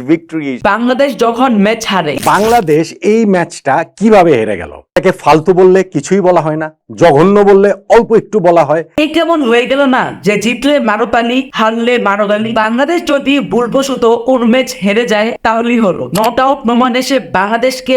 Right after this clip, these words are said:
Speaker 2: যত রকম ভাবে ছোট করা যায় সে তাই করবে। শুধু বাংলাদেশ টিমকেই নয়, বাংলাদেশ ক্রিকেটারদেরও তিনি পার্সোনাল অ্যাটাক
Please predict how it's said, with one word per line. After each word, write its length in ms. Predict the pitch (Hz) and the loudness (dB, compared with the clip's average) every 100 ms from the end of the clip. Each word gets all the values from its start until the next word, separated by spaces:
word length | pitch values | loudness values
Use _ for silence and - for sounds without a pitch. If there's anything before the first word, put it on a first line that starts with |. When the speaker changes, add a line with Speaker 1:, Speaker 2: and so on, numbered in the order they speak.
| 220 | 0
Speaker 2:
যত 260 | 220 220 - 262 240 | -4 -4 -2 0 0
রকম 240 | 240 262 226 | 0 0 0
ভাবে 200 | 247 254 247 | 0 -2 -2
ছোট 140 | 214 233 | -4 -2
করা 160 | 220 220 214 | 0 -2 0
যায় 140 | 214 254 - | -2 -2 -4
সে 100 | 214 226 | -4 -2
তাই 180 | 214 214 | -2 -2
করবে। 240 | 185 - 123 - 226 | -4 -4 -12 -6 -2
শুধু 280 | 254 277 302 285 226 | 0 2 0 0 -2
বাংলাদেশ 340 | 233 262 294 - | -2 -2 -4 -2
টিমকেই 420 | 277 247 240 294 226 | -2 -2 -2 0 2
নয়, 180 | 175 135 - 123 165 | 0 -2 -8 -6 -2
বাংলাদেশ 360 | 196 208 214 247 - | 0 0 -2 -4 -4
ক্রিকেটারদেরও 640 | 247 262 269 247 262 269 262 | -2 0 0 0 0 0 0
তিনি 180 | 233 220 247 | 0 2 0
পার্সোনাল 340 | - 247 247 | -2 -2 0
অ্যাটাক 200 | 220 214 | 0 -2